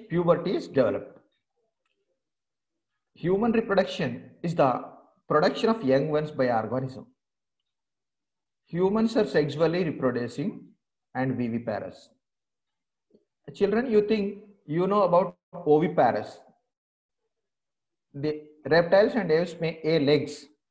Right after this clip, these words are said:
Laying eggs are called oviparous, whereas the human being, the children is born from the mother's womb is called viviparous.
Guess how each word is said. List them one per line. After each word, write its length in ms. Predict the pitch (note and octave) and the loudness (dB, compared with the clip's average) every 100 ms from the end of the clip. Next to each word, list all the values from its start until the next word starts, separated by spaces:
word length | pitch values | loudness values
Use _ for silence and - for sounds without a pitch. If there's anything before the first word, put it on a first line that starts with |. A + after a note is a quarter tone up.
| _ _ _ _ _ _ _ _ _ _ _ - | _ _ _ _ _ _ _ _ _ _ _ -4
Laying 420 | B2+ F3 A3+ G3+ | 0 2 2 0
eggs 220 | E3 - | -2 0
are 180 | D#3+ - | 0 2
called 260 | D#3+ D3+ | 0 0
oviparous, 760 | C#3+ B2 C3+ E3 E3 A3+ - - - - | -2 -2 2 4 4 2 -4 -12 -20 -4
whereas 560 | C#3+ F3+ F#3 E3+ A3+ - - _ _ _ _ _ _ _ _ _ _ _ - | 4 6 6 2 -4 -14 -20 _ _ _ _ _ _ _ _ _ _ _ -14
the 520 | C#3 C#3+ C#3+ - - - | -4 -2 -2 -4 -12 -18
human 460 | - D#3 E3 G3 | -6 -2 -2 -2
being, 180 | F3+ D#3 | -2 -2
the 120 | C#3 | -2
children 560 | C#3+ E3 F3 G3+ G3+ - | -2 -2 0 2 0 -4
is 160 | D3 A2+ | -8 -6
born 400 | A2 C#3+ E3+ A#3 | 4 6 6 2
from 180 | E3 C#3+ | 0 0
the 60 | |
mother's 400 | B2+ B2+ D3+ E3 - | -2 0 0 0 -4
womb 220 | D#3 D#3 | -6 -6
is 120 | D3 | -10
called 280 | - E3+ - - - | -4 -2 -2 -6 -12
viviparous. 720 | A#2 C#3 B2 F#2 A2 G2+ G2 | -2 0 0 -4 -8 -10 -14